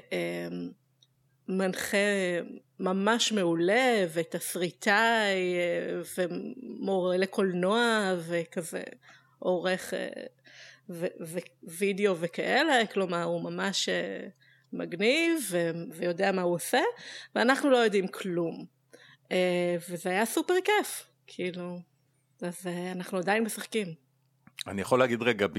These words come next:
Speaker 2: מ-, מזווית, כאילו, חיצונית, אם היו באים אליי קבוצה עם מוטיבציה שרוצה זה,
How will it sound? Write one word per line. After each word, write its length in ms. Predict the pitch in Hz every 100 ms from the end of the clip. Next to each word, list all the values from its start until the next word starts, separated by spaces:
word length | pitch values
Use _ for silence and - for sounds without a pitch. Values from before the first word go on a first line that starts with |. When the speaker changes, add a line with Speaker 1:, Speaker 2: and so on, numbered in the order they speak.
| 101
Speaker 2:
מ-, 380 | 90 92 98 92
מזווית, 540 | 90 78 80 69 85
כאילו, 400 | - 87 87 90 85
חיצונית, 600 | - - 82 104 127 -
אם 140 | 101
היו 180 | 85 82
באים 320 | 76 85 87
אליי 360 | 82 78 82 78 -
קבוצה 380 | - - 90
עם 200 | 80 80 87
מוטיבציה 680 | 90 87 - 76 82 - 98
שרוצה 520 | 87 - 76 - 80 73
זה, 220 | 82